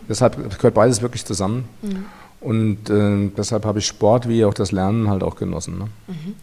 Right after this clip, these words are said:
Speaker 2: Äh, diesen Bezug zum, zum Laufen, also wenn du sagst, es macht so, so die, die Gehirnzellen frei, sag ich mal,
Speaker 1: Mhm.
Speaker 2: es ist ja auch echt ein optimaler Ausgleich. Ich meine, du wirst ja auch volles Programm haben, schätze
Speaker 1: Mhm.
Speaker 2: ich mal,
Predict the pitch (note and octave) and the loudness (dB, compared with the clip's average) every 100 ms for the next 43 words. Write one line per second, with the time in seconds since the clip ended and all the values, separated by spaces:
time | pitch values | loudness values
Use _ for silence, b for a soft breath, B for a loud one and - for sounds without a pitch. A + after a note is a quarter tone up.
0 | B B B B E3+ F#3+ G3+ F#3+ - B3 | B B B B -8 -6 -6 -8 -6 -6
1 | C#4 - A#3+ A3 G#3+ G#3 - G3+ G3 E3+ | -6 -8 -6 -4 -6 -8 -6 -2 0 2
2 | G3+ C4 D4 A#3 G#3 G3+ G3+ G3+ F#3+ F3 | 0 -2 -6 -6 -6 -4 -4 -4 -2 -2
3 | G#3 - G3 F#3+ G3 - G#3 G3 F#3+ G3 | -2 -6 -8 -8 -10 -6 -2 -2 -2 -4
4 | F#3 F#3+ F3+ F3+ G3+ G#3+ G3+ C#4 D4+ D4 | -6 -8 -10 -10 -6 -2 0 0 -2 -4
5 | A#3 G3+ A3+ A3 - F3 F3+ B3 A#3+ A#3 | -2 -2 -4 -8 -4 0 0 -2 -4 -4
6 | A#3+ B3 A3 A3 C4 B A2+ A2+ F#3+ F#3+ | -6 -10 -8 -8 -8 B -8 -4 -4 -6
7 | B3 C4 B3+ - - A3 A3 - A3 - | -6 -4 -4 -4 0 0 -2 -6 -6 -6
8 | - B3+ G#3+ - - B3 G3+ B3 - G#4 | -10 -6 -6 -6 -10 -6 -4 -4 -4 -4
9 | - F3 E3+ G3 F#3+ F#3+ G3+ G#3 G#3+ G3 | -6 -8 -10 -10 -8 -8 -8 -8 -8 -8
10 | A3 - G#3+ - C#4 - G#3 - - G3 | -10 -8 -6 -4 -6 -6 -6 -6 -12 -14
11 | - F#3 B3+ C#4 D#4 D4+ F#3 D4+ - C#4+ | -8 -6 -6 -8 -6 -6 -4 -6 -8 -8